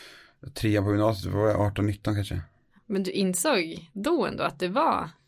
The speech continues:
Speaker 2: jag tänker man kan ju vara ganska uppe i sig själv.
Speaker 1: Ja,
Speaker 2: <laughs>
Speaker 1: nej, jag märkte väl kanske inte direkt, utan det var väl just när man satt sig ner och hon var så här, "Skriv ner vad du dricker på en kväll."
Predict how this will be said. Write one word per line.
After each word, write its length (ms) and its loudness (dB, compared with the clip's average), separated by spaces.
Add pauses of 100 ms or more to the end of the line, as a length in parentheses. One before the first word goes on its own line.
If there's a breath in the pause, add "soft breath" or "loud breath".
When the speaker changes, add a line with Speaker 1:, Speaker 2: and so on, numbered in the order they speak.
(140)
Speaker 2:
jag 120 -2
tänker 220 0
man 140 0
kan 120 -4
ju 40 -2
vara 180 0
ganska 320 -4
uppe 240 -4
i 80 -2
sig 180 -2
själv. 360 -4
Speaker 1:
Ja, 560 8 (160)
Speaker 2:
<laughs> 160 -2
Speaker 1:
nej, 360 8
jag 80 6
märkte 360 6
väl 100 4
kanske 180 4
inte 180 0
direkt, 680 2
utan 200 0
det 60 4
var 200 8
väl 120 4
just 160 0
när 80 2
man 80 2
satt 260 0
sig 180 2
ner 420 4
och 100 0
hon 120 4
var 120 0
så 120 -4
här, 160 -8
"Skriv 320 2
ner 120 6
vad 100 4
du 40 2
dricker 240 -2
på 60 -4
en 80 -2
kväll." 200 -4